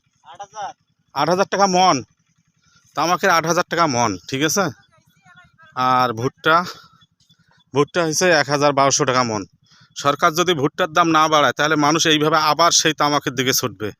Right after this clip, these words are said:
Speaker 2: এখন এই সরকারের দরকার ভুট্টার দাম বাড়িয়ে দেওয়া। ভুট্টার দাম না বাড়াইলে আবার মানুষ তামাকে দেয়। এদিকে কোনো ইয়ার আবাদ ছিল না, ভুট্টার আবাদ ছিল না,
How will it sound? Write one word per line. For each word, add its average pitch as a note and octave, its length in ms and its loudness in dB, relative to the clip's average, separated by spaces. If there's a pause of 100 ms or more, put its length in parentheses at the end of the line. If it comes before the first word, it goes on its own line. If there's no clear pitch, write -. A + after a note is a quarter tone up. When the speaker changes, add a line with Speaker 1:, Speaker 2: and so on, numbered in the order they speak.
(1300)
Speaker 2:
এখন C3 280 -2
এই D#3+ 80 0
সরকারের D3 480 -2 (1300)
দরকার C#3 380 -2
ভুট্টার B2 380 -6
দাম B2+ 200 -2
বাড়িয়ে A#2 220 0
দেওয়া। G2+ 220 -6 (1000)
ভুট্টার B2 320 -8
দাম C#3 160 0
না C3+ 160 2
বাড়াইলে D#3+ 360 0
আবার C3+ 300 0
মানুষ B2 280 -4
তামাকে B2 300 -4
দেয়। C3+ 120 -2
এদিকে F3+ 280 0
কোনো F#3 260 -2 (440)
ইয়ার F3 160 2
আবাদ D#3+ 200 2
ছিল B2+ 180 -2
না, A#2 160 0
ভুট্টার D3 320 -2
আবাদ D3 160 0
ছিল A#2 180 -4
না, G#2 160 -6